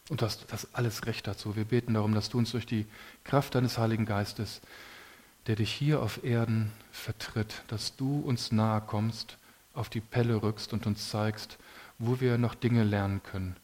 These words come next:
wo wir uns dran gewöhnt haben, dass man ja auch Sachen rauslassen muss und dass man innerlich vergiftet, wenn man die negativen Gedanken nicht raushaut.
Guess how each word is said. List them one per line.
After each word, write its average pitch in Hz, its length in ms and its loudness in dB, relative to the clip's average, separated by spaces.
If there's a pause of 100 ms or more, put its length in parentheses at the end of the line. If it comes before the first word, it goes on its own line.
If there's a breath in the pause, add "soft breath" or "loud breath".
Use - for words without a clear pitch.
(340 loud breath)
wo 120 80 0
wir 120 40 6
uns 117 140 4
dran 120 200 2
gewöhnt 113 600 2
haben, 95 340 -2 (960 loud breath)
dass - 180 -2
man 107 140 2
ja 101 80 0
auch - 80 -4
Sachen 104 300 0
rauslassen 104 680 0
muss 95 440 -2
und 107 140 -4
dass - 240 -4 (360 loud breath)
man 110 120 2
innerlich 110 360 2
vergiftet, 110 600 -2
wenn 107 80 0
man 104 80 4
die 107 80 4
negativen 107 480 2
Gedanken 107 360 -2
nicht 101 240 -6
raushaut. 101 540 -2